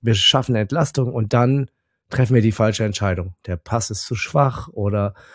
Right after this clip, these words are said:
ähm, er wird in den Rücken gespielt oder der, der Abschluss ist halt nur so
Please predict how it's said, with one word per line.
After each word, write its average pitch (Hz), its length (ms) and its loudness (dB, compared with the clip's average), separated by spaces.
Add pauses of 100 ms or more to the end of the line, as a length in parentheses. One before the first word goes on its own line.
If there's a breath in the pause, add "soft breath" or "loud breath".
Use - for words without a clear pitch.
(280 loud breath)
ähm, 104 400 4
er 104 120 0
wird 110 140 -2
in 135 120 2
den 127 80 4
Rücken 120 280 0
gespielt 107 560 0
oder 107 480 2
der, 120 380 -2 (400)
der 107 220 -4
Abschluss 113 360 -2
ist 117 180 -4
halt 107 200 0
nur 110 180 -2
so 107 480 -4